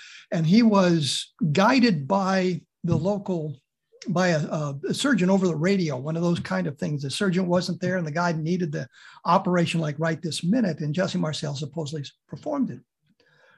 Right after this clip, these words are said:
When Linda Corley was interviewing him, and the tapes are available, and in her book, uh, the, you can read the transcripts as well, you get to the point where he starts to tell this story, and his wife,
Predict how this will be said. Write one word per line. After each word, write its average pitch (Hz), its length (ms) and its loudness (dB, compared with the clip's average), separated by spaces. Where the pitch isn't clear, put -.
When 233 640 4
Linda 285 260 4
Corley 320 400 2
was 190 220 2
interviewing 165 480 -2
him, 147 360 -4
and 165 240 -2
the 165 120 -2
tapes 180 400 -2
are 180 80 -2
available, 170 640 0
and 160 360 -6
in 160 140 -4
her 151 220 -2
book, 165 440 -2
uh, 175 140 -8
the, 165 140 -4
you 170 140 2
can 175 160 2
read 180 140 0
the 156 60 -6
transcripts 202 640 -2
as 135 140 -12
well, 160 560 -6
you 185 100 4
get 294 140 0
to 277 60 2
the 214 100 2
point 240 340 2
where 190 140 0
he 196 120 2
starts 214 360 -4
to 180 60 -8
tell 202 260 0
this 175 180 -2
story, 220 480 0
and 175 140 -2
his 160 160 -4
wife, 196 280 2